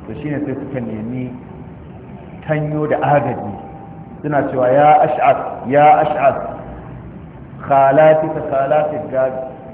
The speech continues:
gwaggwanninka, ƴan uwan mahaifiyarka, ga halin da suke ciki."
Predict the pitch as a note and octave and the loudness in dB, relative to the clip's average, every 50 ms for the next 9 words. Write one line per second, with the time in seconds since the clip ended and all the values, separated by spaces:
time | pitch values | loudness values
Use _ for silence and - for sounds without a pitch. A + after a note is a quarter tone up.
0 | - - - - - - - - - B2+ B2 C#3 C3 - C#3 C#3 C3+ C3+ D3 D#3+ | -18 -18 -20 -18 -18 -18 -18 -18 -14 -8 -6 -6 -6 -4 -4 -4 -4 -2 -4 -8
1 | E3+ - D#3 C3 C#3 C#3+ C3+ - C3 D3+ C#3+ D3 D3 D3 C#3+ C#3 D3 - C#3+ C3+ | -6 -6 -6 -6 -6 -6 -6 -6 -6 -4 -4 -4 -4 -4 -4 -4 -6 -6 -6 -6
2 | C3 C3+ - C3 A#2 A2+ B2+ B2 B2+ C#3 C#3+ D3 D3+ C#3+ C3+ B2 - - - - | -6 -6 -6 -6 0 2 2 2 4 4 2 2 2 -2 -6 -6 -8 -10 -10 -10
3 | A2+ G#2+ - - - - - | -10 -10 -10 -14 -14 -14 -16